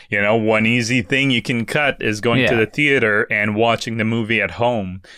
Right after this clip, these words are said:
Speaker 1: Like, you can still see the movie. A, you wait a little more, you rent it, you pay for, you know, seven ninety-nine, whatever it is, for the whole family. You make your popcorn at home. You just save, uh,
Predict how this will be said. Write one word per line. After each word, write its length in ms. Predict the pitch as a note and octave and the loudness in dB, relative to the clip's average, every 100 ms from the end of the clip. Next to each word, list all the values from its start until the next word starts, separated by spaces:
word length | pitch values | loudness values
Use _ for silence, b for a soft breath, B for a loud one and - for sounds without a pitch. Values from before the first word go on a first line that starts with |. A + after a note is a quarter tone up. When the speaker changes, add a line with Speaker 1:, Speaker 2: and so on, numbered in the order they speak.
| B B | B B
Speaker 1:
Like, 300 | G#2+ G2+ - | -4 -4 -4
you 180 | A2 G#2+ | -2 -2
can 200 | A2 G#2 | -2 -4
still 280 | - D3 B2+ | -2 0 0
see 240 | - C#3 | 0 2
the 80 | A#2+ | 0
movie. 400 | A2 B2+ B2 B2 | 0 -2 0 0
A, 200 | A2+ G#2+ - | 0 -2 -4
you 180 | A2 G#2+ | -2 2
wait 200 | A2+ A#2 | 2 2
a 80 | |
little 300 | A2 A#2+ A#2+ | 2 4 4
more, 480 | A#2 B2+ C#3+ C#3+ C3+ B B B - | 4 4 4 4 2 B B B -4
you 140 | G#2 | -2
rent 380 | A2 A#2+ B2+ - | 0 0 0 0
it, 300 | C3+ C3 B2+ | 0 0 0
you 180 | G#2 G2+ | -2 -2
pay 320 | - A2+ A2 | -2 -2 -2
for, 380 | - A2 G2+ G2 | -2 0 2 2
you 160 | G#2+ | 0
know, 160 | G2+ F#2+ | 0 0
seven 440 | - - A2+ A2+ | 0 0 0 0
ninety-nine, 600 | G#2+ G#2+ G#2 G#2+ A#2 A2+ G#2 | 0 0 0 0 0 0 2
whatever 460 | G#2 G#2+ G#2 G#2 | 2 2 2 0
it 100 | G2+ | 2
is, 400 | A#2 B2+ C3 A2 | 2 2 2 -2
for 240 | - A2+ G#2 | -4 0 0
the 80 | |
whole 220 | - A2 G#2 | 2 2 2
family. 680 | B2+ B2 C3 C3+ C3+ B2 B B B | -2 0 0 0 0 -2 B B B
You 100 | G#2+ | -2
make 180 | G#2 G2+ | -2 0
your 120 | G#2+ | 0
popcorn 520 | A#2+ G#2+ - A#2 G#2+ | 0 0 0 0 2
at 120 | G2 | 0
home. 420 | F#2+ C3 C#3 C3+ A2+ | 2 2 2 0 -6
You 260 | - G#2+ G2+ | -6 -2 -2
just 360 | F#2+ G#2 - - | -2 -2 0 0
save, 440 | A2 G#2+ A2 F#2+ | 0 2 0 0
uh, 160 | F#2+ | -2